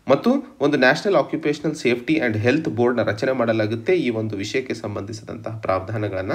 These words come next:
ಕಂಪನಿಗಳು ಹೇಗೆ ಇಂಪ್ಲಿಮೆಂಟ್ ಮಾಡ್ತಿದ್ದಾವೆ ಅನ್ನುವಂತಹ ವಿಷಯವನ್ನ ನೋಡೋದಕ್ಕೋಸ್ಕರ. ಹ-, ನೆಕ್ಸ್ಟ್ code on social secu-, ಆ, ಸೆಕ್ಯೂರಿಟಿ.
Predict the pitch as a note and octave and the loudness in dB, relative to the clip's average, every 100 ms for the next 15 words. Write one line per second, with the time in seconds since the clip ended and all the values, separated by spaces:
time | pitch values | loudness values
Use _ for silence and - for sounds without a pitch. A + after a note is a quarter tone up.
0 | - - - - D3 D#3+ F3 B2 B2 A2+ | -6 -8 -20 0 2 2 -2 -2 -2 0
1 | A#2 B2+ E2+ - - - A#2 C#3 C3+ A2+ | 2 2 0 -2 -8 -4 0 0 0 0
2 | G2+ G#2+ C#3+ C#3+ A#2+ G#2+ F#2+ F#2+ G#2+ F#2 | 0 0 -2 -2 -2 -4 -6 -10 -8 -8
3 | F2+ G2+ F#2 - G#2 F#2 E2+ E2 F2+ - | -6 -6 -6 -6 -6 -8 -8 -8 -10 -2
4 | F#2 - - - _ _ - A2+ C#3+ E3 | -2 -2 -6 -20 _ _ -8 0 0 0
5 | - A#3 - - - F#3+ G3+ G3 D3 D3+ | -2 -4 -6 -2 6 8 8 6 0 -2
6 | E3 - - - - A#2 C#2+ - - C#3+ | -4 -4 -8 -6 0 2 2 -4 -4 -2
7 | - C3 G2 F2+ | 0 0 0 -4